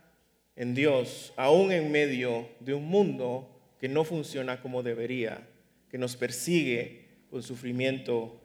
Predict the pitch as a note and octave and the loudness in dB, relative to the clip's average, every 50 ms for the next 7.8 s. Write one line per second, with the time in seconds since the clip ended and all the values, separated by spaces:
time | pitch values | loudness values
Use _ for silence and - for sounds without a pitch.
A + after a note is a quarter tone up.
0 | - _ - A#2 G#2 G#2+ G#2+ A2 A2+ A2+ A2+ A2 - - - - - - - - | -20 _ -18 -16 -14 -12 -8 -2 0 0 0 0 -2 -10 -16 -20 -20 -20 -20 -20
1 | - - - - - - G3+ G#3+ G#3+ - B3+ A#3 A#3 A#3+ A3+ G#3 G3+ F#3+ E3+ D#3 | -20 -20 -20 -20 6 10 10 10 12 12 10 10 10 8 6 6 8 8 8 8
2 | D#3+ E3+ F3 F3+ F#3 - - - - _ _ _ _ _ _ _ C#3 C3+ D3 F3+ | 8 6 4 -2 -6 -10 -14 -20 -20 _ _ _ _ _ _ _ -8 -2 2 6
3 | G3+ A3 A#3 A#3+ A#3+ A#3+ A#3+ A#3+ A#3 A#3+ - - - - - _ _ _ _ D#3 | 10 12 12 12 12 10 8 6 2 -2 -8 -14 -16 -20 -20 _ _ _ _ 2
4 | F#3 G#3+ G3+ - - C4 C4+ C4 B3 - G#3 F#3 - - F3+ E3+ E3+ D#3+ - A3 | 4 4 4 4 4 6 6 6 6 4 2 2 4 2 2 2 2 4 4 4
5 | G#3+ A3+ A#3 A3 A3+ - G3+ G3 F#3+ F#3+ G3 G3+ G3+ G#3 G#3 G3+ G3+ - G#3 F#3+ | 6 6 4 4 4 2 2 6 8 8 6 6 6 4 4 2 4 4 4 6
6 | F3 F3 G3 G#3+ G#3+ G#3 - F#3+ F3+ E3 E3+ F3 F#3 F#3+ F#3+ F3+ - - - F3+ | 8 8 8 8 6 6 4 2 2 4 4 4 6 6 4 2 -2 -4 -2 0
7 | D#3+ D#3 D3+ - F#3 F#3+ F#3+ F#3+ F#3 F#3 F#3 F#3 - - - - | 0 0 0 0 2 4 6 8 8 8 6 6 0 -8 -12 -16